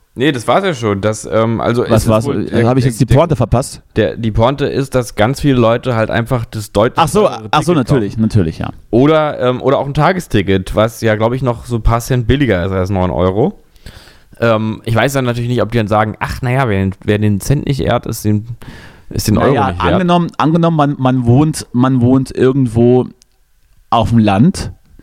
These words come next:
Speaker 2: wo es kein Ö P N V gibt und ist auf den Samstag mal für einen Tag in Berlin und möchte mal zum Brandenburger Tor fahren und wieder zurück.
Speaker 1: Ja,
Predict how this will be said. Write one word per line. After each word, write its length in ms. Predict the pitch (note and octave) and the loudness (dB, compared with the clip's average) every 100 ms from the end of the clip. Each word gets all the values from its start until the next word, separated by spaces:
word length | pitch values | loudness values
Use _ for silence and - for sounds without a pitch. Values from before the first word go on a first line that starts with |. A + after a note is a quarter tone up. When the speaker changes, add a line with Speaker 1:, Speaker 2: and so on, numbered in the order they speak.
| - - | -20 -4
Speaker 2:
wo 120 | B2+ | 0
es 100 | B2+ | 0
kein 200 | - B2 | 0 0
Ö 100 | C3 | 2
P 140 | C#3+ C3 | 2 0
N 100 | A#2+ | -4
V 300 | - A#2+ D#3+ | 0 2 2
gibt 320 | A2 C3+ - | 0 -4 -4
und 240 | - A2+ | -2 0
ist 240 | C3 - - | 0 -2 -2
auf 140 | B2 | 2
den 100 | B2 | 2
Samstag 480 | - D3 - C#3+ C3+ | 2 0 0 0 2
mal 260 | C3 B2+ | 2 2
für 300 | B2 - B2+ | -2 0 0
einen 240 | - G2+ B2+ | 0 -4 0
Tag 220 | B2 B2 | 0 0
in 160 | A2 A#2 | 0 2
Berlin 460 | A2+ A2 C#3+ F#3 - - - - - | 2 2 2 2 0 -8 -20 -20 -10
und 200 | - C#3 | 0 0
möchte 260 | C3 C3+ - | 2 0 2
mal 160 | C3+ C3 | 0 2
zum 100 | B2 | 0
Brandenburger 380 | C3 A#2+ B2 A#2 | 0 0 0 2
Tor 200 | C#3+ D3 | 2 2
fahren 280 | B2 A2 | 2 2
und 100 | C3 | 4
wieder 140 | B2 B2 | 4 2
zurück. 300 | - A2 A#2+ | 0 0 2
Speaker 1:
Ja, 240 | F2+ F2+ | 0 -2